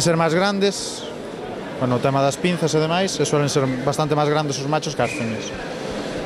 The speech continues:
E despois o precio xa, a xente, pois,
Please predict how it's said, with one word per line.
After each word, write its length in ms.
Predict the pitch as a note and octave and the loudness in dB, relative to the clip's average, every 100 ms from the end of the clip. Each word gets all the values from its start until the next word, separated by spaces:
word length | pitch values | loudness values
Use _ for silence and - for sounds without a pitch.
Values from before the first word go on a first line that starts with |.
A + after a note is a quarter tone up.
| - | 0
E 80 | E3 | 2
despois 320 | D3 C#3+ C#3+ | 4 4 4
o 100 | D#3+ D#3 | 2 4
precio 560 | F3 E3+ F#3+ F#3+ F#3+ | 2 4 4 4 4
xa, 480 | F#3 G3+ G3 G3+ G3+ | 4 4 4 6 4
a 80 | F3+ | 4
xente, 480 | F3+ F3 F#3 F#3+ F#3 | 2 0 2 2 2
pois, 480 | D3+ C#3 - - | 2 2 -2 -8